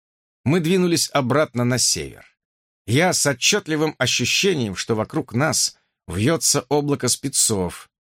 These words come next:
Остальные, за исключением Неи, чувствовали себя расслабленно. Кос непрерывно болтал, рассуждая, как смерть Страфы может отразиться на моих отношениях или на отсутствии таковых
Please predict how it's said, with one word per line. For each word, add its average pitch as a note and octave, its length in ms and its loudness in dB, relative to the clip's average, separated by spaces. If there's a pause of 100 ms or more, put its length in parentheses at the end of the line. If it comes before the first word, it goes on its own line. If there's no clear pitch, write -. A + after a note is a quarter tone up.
(480)
Остальные, A2+ 840 0 (200)
за B2+ 240 2
исключением A#2+ 680 0
Неи, G#2 380 2
чувствовали D#3 560 -2
себя F#2 320 0
расслабленно. - 680 -6 (600)
Кос F#3+ 440 2
непрерывно D#3 800 0
болтал, A2+ 680 0 (300)
рассуждая, A#2+ 880 2
как G#2+ 240 -2
смерть A#2 460 0
Страфы G#2+ 680 0 (320)
может A2+ 380 0
отразиться A2 640 0
на F#2+ 80 0
моих G#2+ 340 -2
отношениях A2 920 -2 (340)
или G#2 220 0
на E2+ 160 0
отсутствии A2+ 500 -2
таковых G#2+ 500 -2